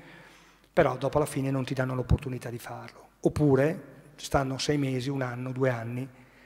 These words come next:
per decidere cosa fare. Oppure creano, lo fanno in maniera tale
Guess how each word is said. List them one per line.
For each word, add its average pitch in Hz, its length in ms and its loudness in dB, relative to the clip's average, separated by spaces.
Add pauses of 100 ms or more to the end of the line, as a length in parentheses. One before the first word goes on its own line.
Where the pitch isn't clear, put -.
(160)
per 123 220 -2
decidere 120 840 -6
cosa 120 220 -10
fare. 117 480 -14 (120)
Oppure 147 680 4
creano, 135 640 -2 (240)
lo 139 100 -6
fanno 143 220 2
in 139 60 -2
maniera 143 300 2
tale 127 540 -4